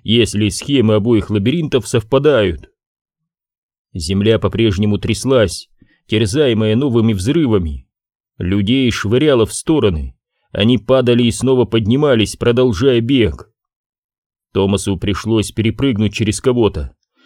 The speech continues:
Одному человеку на голову свалился камень. Такие дождем сыпались со стен. Его хотели поднять, но крови натекло столько, что стало ясно: бедняге не помочь. Обогнув Соню,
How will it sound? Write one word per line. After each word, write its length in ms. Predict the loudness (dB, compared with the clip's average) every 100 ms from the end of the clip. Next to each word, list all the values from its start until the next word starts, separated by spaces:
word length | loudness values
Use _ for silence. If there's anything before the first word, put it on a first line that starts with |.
| _
Одному 380 | -2 0 2 0
человеку 500 | 0 0 2 0 0
на 160 | 0 2
голову 300 | 2 2 0
свалился 520 | 0 0 0 0 -2
камень. 580 | 2 2 2 0 -4 -14 _ _ _ -6
Такие 360 | -6 -4 -6 -2
дождем 460 | -2 -2 0 0
сыпались 460 | 0 -2 0 0 0
со 100 | -6
стен. 500 | -4 -2 -2 -2 -6 _ _ _ _ _
Его 380 | -2 0 2 2
хотели 360 | 2 0 2 2
поднять, 640 | 0 0 0 0 -2 -8 _ _ _ -6
но 340 | -2 0 -2
крови 360 | -2 -2 2 2
натекло 480 | 2 -2 -2 0
столько, 460 | -2 -2 -4 0 -2
что 220 | -2 -6
стало 320 | -4 0 2
ясно: 640 | 4 4 2 0 -4 -6 -12 _ _ _ -8
бедняге 920 | -4 0 2 2 2 2 0 -2 -8 _
не 160 | -6 -2
помочь. 600 | 0 0 0 -2 -4 -16 _ _ _ _ _ _ _ _ _ _ _ _ _ _
Обогнув 580 | -4 0 0 0 -2 -2
Соню, 460 | -4 -2 -2 -4